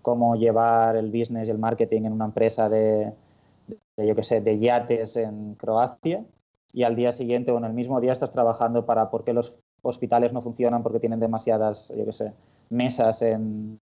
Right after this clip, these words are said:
en las salas de reuniones. Entonces, de alguna manera, tienes que el, tienes que ser una persona curiosa que se puede entre-,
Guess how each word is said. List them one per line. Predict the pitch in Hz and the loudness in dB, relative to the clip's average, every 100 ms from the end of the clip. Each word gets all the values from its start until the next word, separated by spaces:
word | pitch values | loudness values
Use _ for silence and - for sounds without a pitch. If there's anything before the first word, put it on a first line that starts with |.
| - - - _ - | -20 -20 -20 _ -10
en | - 113 | 0 2
las | 110 | 2
salas | 123 120 113 | 2 2 2
de | |
reuniones. | 113 113 113 120 147 - - _ | 2 0 0 -2 -2 -6 -16 _
Entonces, | _ 135 | _ 0
de | 139 | 4
alguna | 143 143 | 4 2
manera, | 135 135 143 143 | 2 2 0 0
tienes | 123 123 - | -2 -4 -6
que | 135 | -6
el, | 117 113 110 113 _ _ _ | -6 -8 -12 -14 _ _ _
tienes | 123 127 | -4 -2
que | 127 | 0
ser | 139 | 0
una | 135 | 0
persona | 127 135 127 123 | 0 -2 -2 -2
curiosa | 123 117 120 127 131 | 0 0 2 0 0
que | 117 | 0
se | 123 | -2
puede | - 123 | 0 2
entre-, | 127 113 113 | 2 0 -4